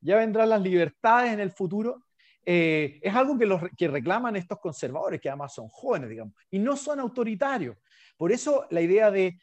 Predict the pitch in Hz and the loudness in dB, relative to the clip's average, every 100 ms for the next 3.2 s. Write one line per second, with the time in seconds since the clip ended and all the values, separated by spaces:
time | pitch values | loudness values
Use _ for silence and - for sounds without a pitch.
0 | _ - 165 - 180 - 185 226 254 226 | _ -6 -4 -2 -4 -2 -4 -2 -2 -2
1 | 202 175 175 214 220 208 196 196 202 185 | -4 -8 -6 -6 -4 0 2 0 0 -4
2 | 160 175 208 208 170 160 - 170 160 98 | -4 -4 -4 -4 -6 -8 -4 -4 -4 -10
3 | 92 98 | -12 -18